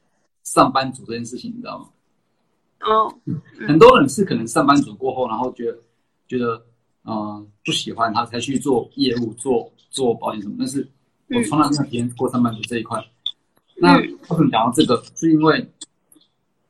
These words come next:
Speaker 1: 说现在比较没有主动去招揽客户，是因为我有其他计划，有，有，有新的目标。然后客户的话，现在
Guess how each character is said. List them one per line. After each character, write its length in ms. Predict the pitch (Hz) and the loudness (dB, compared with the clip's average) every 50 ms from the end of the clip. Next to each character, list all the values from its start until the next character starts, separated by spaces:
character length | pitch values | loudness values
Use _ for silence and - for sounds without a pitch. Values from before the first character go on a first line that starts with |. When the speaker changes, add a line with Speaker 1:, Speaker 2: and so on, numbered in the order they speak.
| _ _ _ | _ _ _
Speaker 1:
说 340 | - - 165 156 156 156 156 | -6 0 2 4 4 2 0
现 160 | - 170 165 | -2 -2 0
在 140 | 156 151 147 | 0 0 0
比 140 | - 123 | -2 -6
较 200 | 117 147 143 135 | -4 -2 0 2
没 160 | 127 123 123 127 | 2 2 0 0
有 140 | 127 120 113 - _ | -2 -4 -8 -10 _
主 280 | - - 123 110 107 | -10 -8 -6 -6 -6
动 240 | - - 156 143 135 | 0 2 2 2 2
去 280 | - - - 151 135 - | -2 -4 -2 -2 -2 -2
招 260 | - - 135 127 127 | 0 0 0 2 2
揽 180 | 113 - - - | 0 -4 -8 -8
客 180 | - 127 123 | -4 -4 -4
户， 80 | 123 120 | -4 -6
是 180 | 120 127 123 | -12 -12 -6
因 140 | 120 127 120 | -4 -4 -4
为 80 | 113 104 | -4 -8
我 220 | 98 - - _ _ _ _ _ _ _ _ _ _ _ | -14 -18 -20 _ _ _ _ _ _ _ _ _ _ _
有 420 | 123 117 113 107 104 104 - - _ _ _ _ _ _ _ _ _ | -6 -4 -2 -2 -2 -4 -8 -14 _ _ _ _ _ _ _ _ _
其 180 | - - - 117 | -10 -6 -4 0
他 160 | 135 135 131 | 0 0 0
计 240 | 123 - - 120 113 | -2 -2 -4 -4 -2
划， 240 | 107 117 - - - _ _ _ _ _ _ _ _ _ _ _ _ _ _ _ _ _ _ _ _ _ _ _ _ _ _ _ | -2 -4 -6 -8 -10 _ _ _ _ _ _ _ _ _ _ _ _ _ _ _ _ _ _ _ _ _ _ _ _ _ _ _
有， 120 | 127 120 | -8 -6
有， 180 | - 123 123 127 | -4 -4 -4 -4
有 200 | - 131 123 120 | -2 -4 -4 -4
新 200 | 117 - 147 156 | -4 -4 -2 2
的 80 | 156 143 | 2 4
目 200 | 127 139 143 120 | 4 4 2 4
标。 380 | 117 127 117 113 110 - - - - _ _ _ - - _ _ _ _ _ _ _ _ _ _ _ | 4 4 4 4 0 -4 -8 -18 -20 _ _ _ -14 -14 _ _ _ _ _ _ _ _ _ _ _
然 120 | - 113 110 | -8 -2 2
后 300 | 135 143 143 135 135 127 123 120 117 - - - - - - - - - - - _ _ _ _ _ _ _ _ _ _ _ _ _ | 4 4 6 6 6 4 4 2 0 0 0 0 -2 -2 -4 -6 -8 -12 -16 -20 _ _ _ _ _ _ _ _ _ _ _ _ _
客 260 | - - 226 214 202 | -2 2 2 4 4
户 120 | 202 226 196 | 2 0 0
的 120 | 170 170 165 | 0 0 0
话， 480 | 180 190 185 175 165 151 143 135 - - | 2 2 4 4 4 4 2 0 -2 -6
现 200 | - 180 180 165 | -8 -8 -2 0
在 260 | 170 - 156 143 | 2 2 2 0